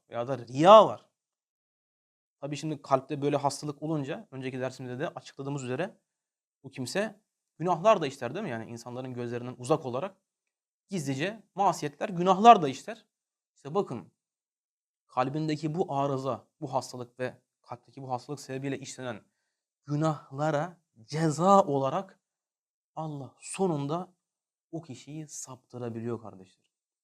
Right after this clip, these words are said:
Hadis bunu ifade ediyor. Nitekim bakın, bu okuduğum hadisi, şu hadis açıklıyor.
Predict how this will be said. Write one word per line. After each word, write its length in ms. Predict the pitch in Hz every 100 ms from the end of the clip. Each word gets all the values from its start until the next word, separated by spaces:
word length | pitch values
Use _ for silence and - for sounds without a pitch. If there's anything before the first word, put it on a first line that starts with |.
| _
Hadis 340 | 117 117 117 -
bunu 100 | 113
ifade 300 | 107 98 -
ediyor. 160 | _ _ _ _ _ _ _ _ _ _ _ _ _ _ _ _ _ _
Nitekim 360 | 135 131 127 135
bakın, 320 | 127 135 - _ _ _ _ _ _ _ -
bu 140 | 156
okuduğum 320 | 143 123 120 113
hadisi, 500 | 131 123 - 170 - -
şu 180 | -
hadis 400 | 147 135 180 - - _ _ _ _ -
açıklıyor. 540 | 147 175 170 190 131